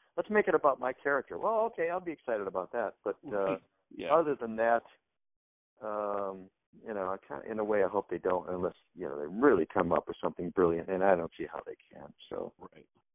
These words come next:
Speaker 2: Yeah.
Speaker 1: Anyway.
Speaker 2: But, uh, yeah, but Skip, this was great. Um, where can people find more information about your show?
Speaker 1: Go to my, uh, website, skip griparis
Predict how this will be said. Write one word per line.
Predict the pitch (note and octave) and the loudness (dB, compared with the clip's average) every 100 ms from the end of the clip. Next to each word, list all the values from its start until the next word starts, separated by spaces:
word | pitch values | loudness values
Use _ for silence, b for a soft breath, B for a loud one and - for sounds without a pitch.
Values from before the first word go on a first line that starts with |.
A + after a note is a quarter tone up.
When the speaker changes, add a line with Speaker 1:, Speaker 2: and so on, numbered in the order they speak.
| - | -14
Speaker 2:
Yeah. | F2 D#2+ - - | -12 -12 -14 -14
Speaker 1:
Anyway. | D#2+ E2 | -12 -4
Speaker 2:
But, | G#2+ | -2
uh, | G#2 G#2 _ _ _ | -2 -4 _ _ _
yeah, | G#2 F2+ | -8 -8
but | G2+ - | -10 -8
Skip, | - A#2 | -4 -4
this | C#3 C#3 | -6 -8
was | B2+ | -10
great. | A#2 A2 A2 - G#2+ | -2 -2 0 -2 -2
Um, | A2+ A#2 A#2+ | 0 -2 -4
where | C3 | -4
can | D3+ D#3 | -4 -8
people | D3+ C#3+ C#3+ C#3 | -8 -10 -10 -6
find | C3 B2+ | -6 -6
more | A#2+ | -6
information | B2 A#2 B2 B2 | -8 -10 -10 -10
about | G#2 G2+ | -10 -10
your | F2 - | -10 -12
show? | A#2 A#2+ _ - _ b b b b | -12 -12 _ -20 _ b b b b
Speaker 1:
Go | C3+ E3+ | 8 10
to | |
my, | E3+ D#3+ D#3 D#3 | 8 8 8 6
uh, | C#3 C3 | 4 6
website, | C#3 D3 - D3+ D#3 _ _ _ _ _ | 4 2 -2 -2 -4 _ _ _ _ _
skip | D3 D3 _ _ | -2 -2 _ _
griparis | A2 - C3+ C3 C3 | -8 -4 0 0 0